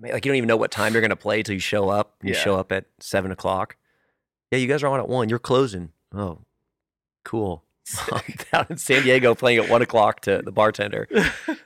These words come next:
Speaker 1: And then, you know, just, but whatever, it's a gig. It's, it's fun. But the, I love the brewery stuff 'cause they're like,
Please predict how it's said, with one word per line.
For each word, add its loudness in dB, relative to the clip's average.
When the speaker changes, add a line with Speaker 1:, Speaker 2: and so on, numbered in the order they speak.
Speaker 1:
And 2
then, 0
you -10
know, -6
just, -6
but 2
whatever, 2
it's -6
a -12
gig. 0
It's, -16
it's -6
fun. -4
But -6
the, 2
I -2
love 2
the -2
brewery 0
stuff -4
'cause -8
they're -4
like, -8